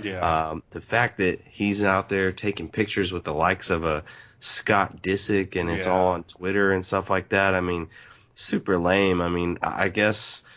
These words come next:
Speaker 2: you know, you get addicted to a certain lifestyle, and, you know, I don't wanna defend the kid whatsoever. It's just that isn't he still, like, twenty-one
Speaker 1: Yeah.
Speaker 2: years old?
Speaker 1: No, he's, like,
Speaker 2: I
Speaker 1: I think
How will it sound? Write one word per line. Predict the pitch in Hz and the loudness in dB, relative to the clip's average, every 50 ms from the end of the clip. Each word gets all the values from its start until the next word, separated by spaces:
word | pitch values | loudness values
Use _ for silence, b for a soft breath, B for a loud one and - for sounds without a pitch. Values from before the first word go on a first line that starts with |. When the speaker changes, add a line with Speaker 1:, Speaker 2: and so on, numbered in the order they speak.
| b b b b b b - | b b b b b b 0
Speaker 2:
you | 95 95 | 4 4
know, | 95 95 92 92 90 | 6 6 6 4 2
you | 90 90 90 92 90 | 0 -2 -4 -8 -6
get | 92 98 98 101 101 90 - | 0 2 4 4 4 2 0
addicted | 64 90 82 90 95 92 - 104 90 | -4 -8 -4 -4 -4 -4 -4 -4 -2
to | 87 92 87 | 0 2 2
a | 87 | 2
certain | - - 98 82 82 87 | 2 2 2 2 2 2
lifestyle, | 85 85 92 101 - - - 101 90 87 87 87 87 87 87 - | 2 2 2 2 0 -2 0 4 4 6 6 6 4 4 2 2
and, | - 107 117 127 127 127 123 120 B B B B B B _ - | 2 4 4 4 4 2 0 -2 B B B B B B _ 0
you | 117 113 | 4 4
know, | 110 107 98 98 | 6 4 4 2
I | - 92 95 104 117 | 2 2 4 4 4
don't | 123 123 123 117 | 2 2 2 0
wanna | 120 120 117 110 | 0 0 0 0
defend | 101 107 101 - 110 104 107 | -2 -4 -4 -2 -2 -2 -2
the | 104 101 | -4 -4
kid | - 120 110 104 95 | -2 -2 -2 -2 -2
whatsoever. | 85 87 92 101 95 - - - 104 98 95 92 92 95 98 104 104 120 b b b b b b b _ - | -2 0 0 0 0 0 -2 0 0 2 4 4 2 2 2 0 -2 -4 b b b b b b b _ -6
It's | 104 - - | -6 -6 -4
just | - - 104 104 104 - | 0 2 2 2 2 2
that | - 95 92 92 90 - - b b b b b b b b b b b b - _ _ - - - - | 4 4 6 6 4 2 -2 b b b b b b b b b b b b -20 _ _ -20 -8 -4 -2
isn't | 107 113 123 | 2 4 4
he | 123 117 | 4 4
still, | 107 - - 98 101 104 | 2 0 0 2 2 2
like, | 104 98 90 - | 2 0 -2 -4
twenty-one | - - 87 92 95 101 139 170 | -8 -4 -2 0 2 4 4 4
Speaker 1:
Yeah. | 156 139 117 107 | 4 4 4 4
Speaker 2:
years | 92 90 87 - - | 2 0 -2 -6 -10
old? | 87 85 87 92 | -12 -6 -2 0
Speaker 1:
No, | 95 - | 0 0
he's, | 147 156 170 151 135 | 0 0 -2 -2 -2
like, | 147 143 131 | 0 0 2
Speaker 2:
I | |
Speaker 1:
I | - | 2
think | 190 | 2